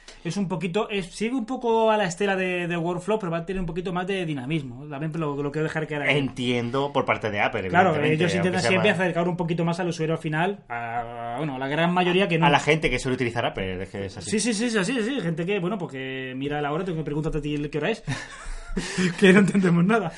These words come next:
Speaker 2: A ver, nos pasamos. Ah, bueno, aquí sigue habiendo otra
Speaker 1: Y
Speaker 2: noticia,
Speaker 1: aquí
Speaker 2: ¿no?
Speaker 1: una, la tristeza final.
Speaker 2: Shataka Android.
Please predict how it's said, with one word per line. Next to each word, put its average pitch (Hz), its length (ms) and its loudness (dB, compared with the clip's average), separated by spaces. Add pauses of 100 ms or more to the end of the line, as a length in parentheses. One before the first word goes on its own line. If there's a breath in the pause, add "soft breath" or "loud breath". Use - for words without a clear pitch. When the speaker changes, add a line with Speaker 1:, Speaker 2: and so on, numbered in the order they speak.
(320 loud breath)
Speaker 2:
A 139 160 10
ver, 139 180 4
nos 120 100 -4
pasamos. 131 400 0
Ah, 156 80 4
bueno, 151 180 4
aquí 120 180 0
sigue 117 160 0
habiendo 117 200 0
otra 107 140 -2
Speaker 1:
Y - 80 -2
Speaker 2:
noticia, 139 180 -2
Speaker 1:
aquí 196 60 8
Speaker 2:
¿no? 196 60 6
Speaker 1:
una, 190 180 0
la 170 140 2
tristeza 156 340 -2
final. 131 320 -10 (300 loud breath)
Speaker 2:
Shataka 135 440 2
Android. 120 440 -2